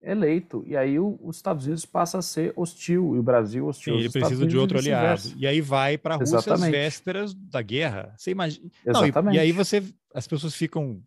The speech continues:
Speaker 2: questionando, né? Eu também me questionei, por quê? Aí vão dizer, "Não, a vi-, a viagem estava marcada há muito tempo, com antecedência."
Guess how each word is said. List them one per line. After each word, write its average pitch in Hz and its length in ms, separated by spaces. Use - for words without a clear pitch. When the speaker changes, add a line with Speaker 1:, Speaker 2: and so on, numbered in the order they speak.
Speaker 2:
questionando, 120 600
né? 117 60
Eu 127 60
também 123 240
me 120 80
questionei, 123 720
por - 300
quê? 143 320
Aí 165 180
vão 190 140
dizer, 147 320
"Não, 180 240
a 139 60
vi-, 117 180
a 131 160
viagem 135 360
estava 123 260
marcada 120 400
há 110 60
muito 113 260
tempo, 135 440
com 117 80
antecedência." 113 760